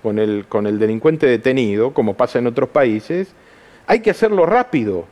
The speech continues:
porque tenemos que dar un mensaje ra-, eh, en serio. Ahora, eso no quiere decir que le tenga que pedir esfuerzo más rápido a la clase media que se, lo que se los pedía en el pasado. Yo creo que fuimos muy generosos con minorías muy quejosas,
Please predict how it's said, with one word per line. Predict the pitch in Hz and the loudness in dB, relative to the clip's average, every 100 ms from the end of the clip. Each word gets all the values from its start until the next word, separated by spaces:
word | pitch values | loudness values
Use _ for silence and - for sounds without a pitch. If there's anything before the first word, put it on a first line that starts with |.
| _ _ _ _ | _ _ _ _
porque | - 151 156 | 0 2 2
tenemos | 185 226 202 | 2 2 2
que | 170 | 2
dar | 202 | 4
un | 190 | 2
mensaje | 151 139 196 175 175 | 0 0 0 0 2
ra-, | 214 220 | 2 0
eh, | 139 127 - 127 | 2 0 0 -4
en | 131 | -2
serio. | - 233 131 131 | 0 2 4 4
Ahora, | 135 117 - - | 6 4 0 -8
eso | - 175 190 | -2 2 2
no | 175 | 4
quiere | 180 | 4
decir | 170 208 208 | 2 0 -2
que | 165 | 0
le | 143 | 2
tenga | 156 156 | 2 0
que | 143 | 0
pedir | 123 143 170 | 2 4 4
esfuerzo | 147 - 175 160 180 180 - - _ _ _ _ - | 2 2 0 2 0 0 -6 -20 _ _ _ _ -8
más | 117 147 165 | -2 0 0
rápido | 135 143 143 147 139 | 0 0 0 0 2
a | 123 | 4
la | 117 | 2
clase | 127 120 120 | 0 0 0
media | 131 147 123 | 2 2 2
que | 107 | -2
se, | - 104 | -2 -2
lo | 101 110 | 0 -4
que | 104 | -4
se | 107 113 | -4 -4
los | 101 | -4
pedía | 113 123 127 | 0 2 2
en | |
el | 120 | 0
pasado. | 104 - - 156 113 92 - - _ - - | 0 -4 0 2 2 -2 -8 -18 _ -20 -6
Yo | 107 | -2
creo | 135 127 | 2 2
que | |
fuimos | - 117 107 90 - _ _ _ - | 2 -4 -2 -4 -8 _ _ _ -4
muy | 143 220 | 2 2
generosos | - 196 202 214 160 - 101 - - | 2 2 4 4 0 0 -2 -2 -4
con | 117 113 | 0 0
minorías | 117 123 143 165 127 | 0 2 4 4 2
muy | 151 165 | -2 0
quejosas, | 233 - 247 214 233 247 - | 0 2 2 2 0 -2 -6